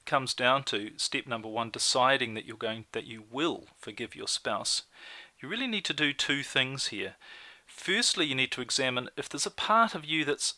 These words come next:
holding back from wanting to forgive them. And I've given you some of the, the reasons why that might be. But really think about it. Say, "Is there a part of me that actually doesn't want to forgive them?" And secondly,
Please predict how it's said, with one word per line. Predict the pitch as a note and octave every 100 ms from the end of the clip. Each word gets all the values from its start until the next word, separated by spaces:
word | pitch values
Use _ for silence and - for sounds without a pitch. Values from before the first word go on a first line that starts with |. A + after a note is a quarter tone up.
| -
holding | - - D#3+ D#3 C#3+ B2
back | C3 B2+
from | - A#2+ A2+
wanting | A2+ B2+ - B2+
to | - A2+
forgive | A#2 A#2 A2
them. | - B2 _
And | B2
I've | A#2
given | - C3+
you | B2+
some | - B2
of | A#2
the, | A2+ A2+ -
the |
reasons | A2+ B2+ B2 B2 A2
why | A#2+ A#2+
that | A#2+ A2+
might | A#2+ A#2 -
be. | C3 A2 - - -
But | D3+ D#3
really | A#3 A#3
think | - A3+
about | G3+ D3 G#2+
it. | G#2
Say, | - C#3
"Is | C#3 B2+ -
there | C4
a |
part | - B3 B3+
of | A#3+
me | F3+
that | D#3+
actually | D#3+ - A#2+ A2
doesn't | A#2 - C3+
want | B2+ C#3+
to | C3+
forgive | - C#3+ C#3+
them?" | A#3 C4 _ _ - - - - - - - - - - _ _ -
And | D#3
secondly, | - C4 E4 B3+ B2+